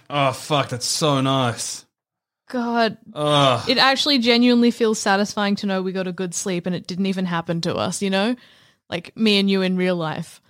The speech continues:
Speaker 2: But I
Speaker 1: No.
Speaker 2: feel better.
Speaker 1: I feel so much better.
Speaker 2: Oh, my God. I f-
Speaker 1: Ugh.
Speaker 2: didn't know I was carrying that weight, you know?
Speaker 1: Man.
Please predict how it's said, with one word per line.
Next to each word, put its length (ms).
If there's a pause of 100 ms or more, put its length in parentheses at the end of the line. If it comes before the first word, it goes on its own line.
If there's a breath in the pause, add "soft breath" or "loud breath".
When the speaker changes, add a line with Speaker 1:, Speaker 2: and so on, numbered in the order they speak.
(340)
Speaker 2:
But 100
I 80
Speaker 1:
No. 80
Speaker 2:
feel 400
better. 340
Speaker 1:
I 80
feel 140
so 320
much 260
better. 260
Speaker 2:
Oh, 220
my 220 (120)
God. 340
I 40
f- 60
Speaker 1:
Ugh. 320
Speaker 2:
didn't 260
know 140
I 140
was 140
carrying 420
that 240
weight, 340
you 100
know? 340 (720 loud breath)
Speaker 1:
Man. 460